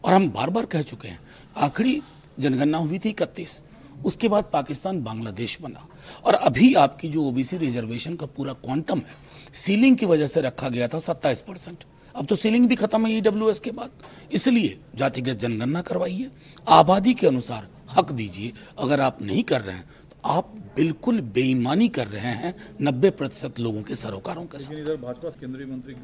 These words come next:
Speaker 2: अमित शाह को पत्र लिखकर धार्मिक जनगणना की मांग कर डाली।
Speaker 1: अरे, तो धार्मिक जनगणना तो ये कौन सी धार्मिक जनगणना करवा रहे हैं? तो मतलब, इतना भी तो पढ़ लिख लेना चाहिए ना, रिलीजन के बेस पे तो होता ही है।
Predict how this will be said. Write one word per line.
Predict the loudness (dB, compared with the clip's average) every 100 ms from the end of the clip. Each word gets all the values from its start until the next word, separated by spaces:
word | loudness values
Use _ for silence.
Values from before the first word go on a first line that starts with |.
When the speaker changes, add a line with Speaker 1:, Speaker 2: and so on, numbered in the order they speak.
| -16 -16 -16
Speaker 2:
अमित | -14 -14
शाह | -12 -12
को | -12
पत्र | -14 -14 -14
लिखकर | -18 -16 -16
धार्मिक | -16 -16 -14 -14
जनगणना | -14 -16 -16 -18
की | -18
मांग | -18 -20
कर | -20
डाली। | -20 -20 -20 -12 0
Speaker 1:
अरे, | 2 2
तो | -2
धार्मिक | -4 -2 -2
जनगणना | -2 0 2 2
तो | 2 2
ये | 2
कौन | 2 2 2
सी | 4
धार्मिक | 2 2 0
जनगणना | 0 0 -2
करवा | -2 -2 -2 -2
रहे | -6
हैं? | -14 -20 -20 -20 -20 -20 -20 -16 -4
तो | 2
मतलब, | 2 4 0 0 -12 -14 -10 -6
इतना | 2 4
भी | 4
तो | 2
पढ़ | 2 2
लिख | 0 -2
लेना | -4 -4
चाहिए | -6 -4 -4
ना, | -4 -8 -16 -20 -20 -20 -20 -20 -20 -20 -20 -20 -20 -16 -4
रिलीजन | 2 2 4 2
के | 4
बेस | 2 0
पे | 0
तो | 0
होता | 2 4
ही | 2 0
है। | -6 -12